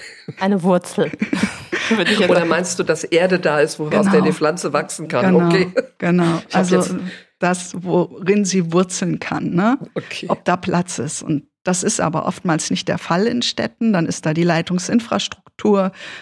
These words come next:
Speaker 3: Das ist schwierig. Ähm, da dürfen sich Wurzeln nicht unbedingt ausbreiten. Und dafür gibt es dann so,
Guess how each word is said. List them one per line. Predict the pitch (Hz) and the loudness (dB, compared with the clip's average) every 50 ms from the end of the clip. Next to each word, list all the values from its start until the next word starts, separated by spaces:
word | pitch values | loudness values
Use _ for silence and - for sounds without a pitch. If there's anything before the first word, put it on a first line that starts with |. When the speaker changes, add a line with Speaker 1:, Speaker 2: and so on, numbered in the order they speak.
| - | -6
Speaker 3:
Das | - - 165 - - | -2 -2 -2 0 0
ist | - - - | 0 0 0
schwierig. | - - 208 220 220 180 185 185 - - - - - - | 2 2 2 2 2 2 0 -2 -2 -4 -8 -10 -6 -2
Ähm, | 180 175 180 175 175 175 175 | 0 0 2 2 2 0 0
da | - 165 160 | -2 0 0
dürfen | 175 180 175 - 185 | 0 -2 0 0 0
sich | 175 175 170 - - | 0 0 -2 -2 0
Wurzeln | 185 185 185 - - 180 175 | 0 0 0 0 -2 0 0
nicht | 175 180 - - | 0 0 0 0
unbedingt | - 185 175 170 175 170 170 - - | 0 0 0 0 0 -2 -4 -2 -2
ausbreiten. | - 214 220 - - - - 190 196 196 196 - - - - - - - - - - _ | -2 -2 -2 -4 -6 -4 0 0 0 0 0 -2 -4 -6 -6 -8 -14 -20 -20 -20 -10 _
Und | - 175 170 | -2 0 2
dafür | 170 175 - - 214 208 | 2 2 2 2 0 0
gibt | 180 196 196 - - | 0 -2 -4 -4 -6
es | 190 - - | -6 -4 -2
dann | - 180 180 175 | 0 2 2 4
so, | - 175 | 4 4